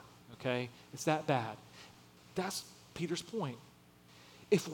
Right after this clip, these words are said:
we don't live this way, we get so nearsighted that we can't really deal with what's coming down the road. We need to put these things in place so things get clear,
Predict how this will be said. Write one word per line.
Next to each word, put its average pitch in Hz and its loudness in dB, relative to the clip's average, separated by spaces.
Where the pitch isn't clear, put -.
we 202 -2
don't 214 8
live 262 8
this 196 4
way, 170 6
we 170 6
get 170 6
so 208 8
nearsighted 202 6
that 190 12
we 208 2
can't 233 4
really 214 4
deal 240 2
with 208 4
what's 185 2
coming 190 2
down 180 4
the 180 2
road. 175 4
We 190 8
need 240 8
to 185 6
put 233 8
these 233 2
things 202 4
in 185 4
place 214 6
so - 6
things 214 4
get 170 6
clear, 247 4